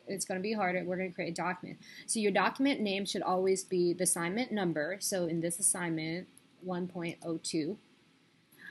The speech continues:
And then you're going to put, uh, period, your last name.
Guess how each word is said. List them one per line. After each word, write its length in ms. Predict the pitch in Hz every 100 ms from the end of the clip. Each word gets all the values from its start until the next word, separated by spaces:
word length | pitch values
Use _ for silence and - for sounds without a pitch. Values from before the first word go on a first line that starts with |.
| -
And 220 | - 185
then 300 | 180 175 170
you're 180 | 180 180
going 340 | 175 170 165 175
to 160 | 185 165 -
put, 500 | 180 165 165 165 165 180
uh, 380 | 165 160 160 156 _ _ _ _ _ _ _ _ - 180
period, 640 | - 175 165 175 226 285 220
your 120 | 185
last 340 | 175 156 170
name. 280 | 185 240 349